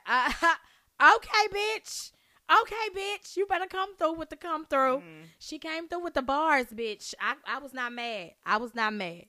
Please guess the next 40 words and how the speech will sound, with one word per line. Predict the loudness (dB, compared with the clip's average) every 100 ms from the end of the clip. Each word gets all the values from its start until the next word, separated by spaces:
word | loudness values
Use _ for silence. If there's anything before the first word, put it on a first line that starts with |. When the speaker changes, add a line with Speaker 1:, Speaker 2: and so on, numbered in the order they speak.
| -6
Speaker 1:
Gucci | -2 -2 -2
was | -4 0
on | 0 2
there. | 0
You | 0
know, | 0
I | 2 2
don't | 2
like | 0 -2
him, | -4 -6
so | -2
I'll | 2 2
let | 0 -6
you | -6
take | -6 -4
it |
away, | -2 -2
Sheeta. | -2 -6 -2
Speaker 2:
I |
Speaker 1:
Whatever. | 0 2
Speaker 2:
liked | 0 -2
Gucci's. | -6 -8 -8 -12 -16 _ _
Speaker 1:
Fuck | 2 10 12 10 8
Gucci. | 6 6 0
Speaker 2:
I | -4
like | -6 -10
Gucci | -16 -16 -16
song. | -14 -14 -16 _ _ _ _ _ -14
But, | -10 -8
um, | -8 -10 -6
Speaker 1:
It's | -6
a | -4
good | -2 -2
Speaker 2:
mm. |
Speaker 1:
song, | -2 -4 -4
though. | -4
I | -6
ain't | -6
gonna | -6 -6
lie. | -8 -8